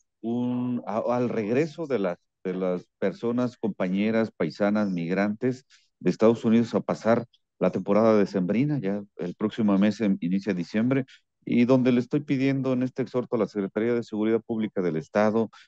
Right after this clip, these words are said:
a los a-, doscientos diecisiete ayuntamientos,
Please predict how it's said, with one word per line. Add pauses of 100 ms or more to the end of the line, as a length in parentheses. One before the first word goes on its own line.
(160)
a
los
a-,
doscientos (560)
diecisiete (140)
ayuntamientos,